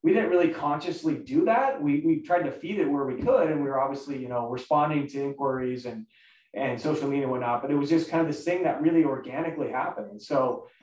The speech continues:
so yeah, I mean, we definitely wanna continue to foster that. I mean, that's, I think most brands would dream of something like that, where you, you have a,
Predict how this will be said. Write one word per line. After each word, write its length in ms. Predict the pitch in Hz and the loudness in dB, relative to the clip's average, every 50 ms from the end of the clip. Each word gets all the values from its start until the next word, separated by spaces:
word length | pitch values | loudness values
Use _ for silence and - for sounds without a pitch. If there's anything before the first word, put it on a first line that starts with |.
| _ _ _ | _ _ _
so 80 | - 170 | 2 4
yeah, 240 | 208 254 214 156 | 6 6 6 6
I 140 | - - 147 | 6 4 4
mean, 100 | 156 156 | 6 6
we 80 | 156 165 160 | 8 8 8
definitely 320 | 175 170 175 190 190 170 | 6 4 4 4 2 2
wanna 340 | 151 143 147 160 165 156 - | 4 4 4 4 2 2 0
continue 500 | - - 139 - - 160 156 156 151 139 | -2 -6 -10 -6 -4 -2 0 2 2 2
to 200 | 135 131 123 123 - - | 2 0 -2 -2 -2 -2
foster 420 | - 127 - - - - - 120 104 | -2 0 0 -2 -2 -4 -6 -8 -6
that. 40 | 104 | -6
I 180 | 107 107 107 113 | -6 -6 -6 -6
mean, 100 | 123 131 | -4 -2
that's, 220 | 143 143 143 - | -2 -2 -2 -2
I 80 | 156 - | -2 0
think 180 | 165 160 135 | 0 0 0
most 300 | 131 135 139 147 - - | 2 0 0 0 -2 -2
brands 380 | - 139 135 135 135 135 123 117 | -2 -2 0 0 -2 -2 -4 -6
would 140 | 127 123 110 | -8 -8 -8
dream 340 | - 117 120 139 170 190 160 | -8 -6 -4 -2 0 0 0
of 100 | 123 - | 0 -2
something 300 | - 120 110 - 117 110 | -6 -8 -10 -10 -10 -8
like 180 | 110 107 107 - | -8 -8 -8 -6
that, 260 | 117 113 110 113 117 | -6 -6 -6 -6 -8
where 140 | 120 120 120 | -8 -8 -8
you, 140 | 120 117 113 110 _ - | -10 -10 -14 -16 _ -12
you 160 | 131 123 113 | -10 -10 -6
have 240 | - 139 151 170 165 | 0 2 2 4 4
a, 240 | 135 113 110 110 | 2 0 -2 -4